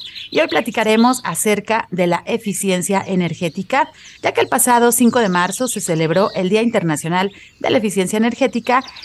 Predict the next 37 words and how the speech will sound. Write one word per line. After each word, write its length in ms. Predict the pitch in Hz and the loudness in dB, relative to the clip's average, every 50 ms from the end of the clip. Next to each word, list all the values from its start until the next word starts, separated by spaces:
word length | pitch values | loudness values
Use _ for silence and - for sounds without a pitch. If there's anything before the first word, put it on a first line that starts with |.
| - - | -8 -6
Y 100 | 247 - | -6 -2
para 200 | - - - - | 0 0 0 0
platicarnos 580 | 311 277 202 226 - - 226 220 226 254 254 | 0 -2 -2 -2 -2 -2 0 2 2 2 0
acerca 380 | 233 - - 202 202 196 240 233 | 0 -2 -4 -4 -4 -2 -2 0
de 100 | 208 196 | 0 0
este 220 | 196 - - 220 | 0 0 -2 -4
tema, 300 | 220 - 202 202 214 226 | -2 -2 -2 0 2 2
me 100 | 214 190 | 2 2
da 100 | 185 190 | 2 4
muchísimo 600 | 196 202 208 202 - 226 - 277 269 254 208 175 | 4 2 2 0 -2 -4 0 2 2 2 2 0
gusto 340 | 160 180 185 - - 233 240 | 0 -2 -4 -2 0 -2 0
recibir 520 | 233 190 160 - 180 170 180 196 233 226 - - - - - | 0 -2 -4 -2 -4 -2 0 0 0 -2 -4 -18 -20 -16 -6
a 100 | - 185 | -4 -2
nuestra 320 | 190 196 202 196 196 240 247 | 0 0 0 -2 -2 -2 -2
invitada 480 | 220 185 165 - 185 180 190 214 233 | -2 -4 -2 -2 0 0 2 2 2
del 160 | 226 196 175 | 2 0 -2
día 200 | 170 185 190 202 | 0 0 0 0
de 140 | 196 196 175 | 0 2 2
hoy, 200 | 170 180 202 226 - | 2 2 2 0 0
la 160 | 208 196 175 | -2 -4 -2
doctora 460 | 170 160 - - 196 202 220 240 - - 165 | -4 -6 -2 -2 0 0 0 0 -2 -4 -4
Yolanda 500 | 196 185 175 180 185 185 190 202 226 233 | -2 -2 0 0 0 0 2 2 0 0
Villegas 500 | 202 180 185 147 156 175 175 175 196 196 | 0 -2 -8 -4 -2 -2 0 0 -2 -2
González, 580 | 175 165 156 147 - 156 143 156 202 262 285 - - - - - - - - - | -2 -4 -4 -2 -2 -4 -2 0 0 -2 -2 -2 -12 -20 -20 -20 -20 -20 -8 -4
quien 120 | 294 285 | -2 0
es 100 | - 349 | 0 0
graduada 520 | 311 294 254 226 220 214 208 214 233 226 | 2 2 4 4 4 4 4 2 2 2
por 100 | - 214 | 0 0
el 80 | 202 180 | 0 0
Instituto 540 | 175 160 - 196 170 - 202 202 202 233 226 | 0 -2 -2 -4 -4 -2 -2 0 0 0 0
Tecnológico 800 | 226 196 156 175 165 160 165 175 175 - 208 - - 240 233 233 - - - - - | 0 -2 0 0 0 2 2 0 0 -2 -8 -2 2 0 0 0 -2 -14 -20 -10 -2
y 80 | 262 247 | 2 2
de 60 | 247 | 2
Estudios 320 | 240 - 320 339 392 370 | 2 2 0 0 0 2
Superiores 560 | - 240 - 214 196 190 196 202 208 233 196 | 0 0 0 0 2 2 2 4 4 2 0
de 120 | - 214 208 | 2 0 0
Monterrey. 640 | 208 208 208 - - 156 170 170 175 208 294 370 _ | 2 2 0 0 -2 -4 -2 0 0 0 0 -2 _